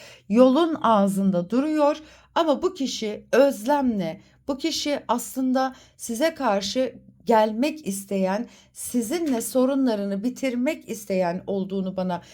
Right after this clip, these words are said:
hissettirdi. Gerçekten şunu da merak ediyorsunuz değil mi? Sizinle ilgili neyi şikayet ediyorsa, neyi çok söylendiyse bu kişi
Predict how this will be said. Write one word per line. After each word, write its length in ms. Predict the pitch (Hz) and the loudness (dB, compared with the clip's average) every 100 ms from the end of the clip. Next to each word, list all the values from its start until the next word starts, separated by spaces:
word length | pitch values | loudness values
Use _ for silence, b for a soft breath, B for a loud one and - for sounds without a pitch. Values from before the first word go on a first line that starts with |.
| B B | B B
hissettirdi. 840 | 311 311 - 185 185 185 180 233 240 | -4 -2 -2 -2 -2 -4 -2 -2 0
Gerçekten 800 | 269 294 277 254 - 240 254 B B B | 0 0 -2 -6 -4 -4 -4 B B B
şunu 320 | - 320 277 | -6 -4 0
da 120 | 247 | 0
merak 480 | 240 233 247 269 262 | 0 0 0 -2 -2
ediyorsunuz 600 | 226 220 202 208 196 190 | -2 0 0 0 0 2
değil 160 | 240 247 | 0 2
mi? 180 | 196 196 | 0 -4
Sizinle 720 | - 226 202 302 294 226 196 | -8 -6 -2 0 2 2 0
ilgili 380 | 190 190 180 | 0 -2 0
neyi 220 | 196 269 302 | 2 2 0
şikayet 580 | - 196 208 196 196 | -6 -2 0 2 0
ediyorsa, 540 | 196 196 185 190 202 - B B B | -2 -2 -4 -4 -6 -6 B B B
neyi 300 | 226 285 330 | 4 4 2
çok 240 | 254 202 | -2 -2
söylendiyse 960 | - 208 202 202 190 202 226 196 214 208 | 0 0 2 2 2 0 -2 -2 -6 -4
bu 100 | 233 | -8
kişi 400 | 233 196 226 226 | -6 -6 -2 -2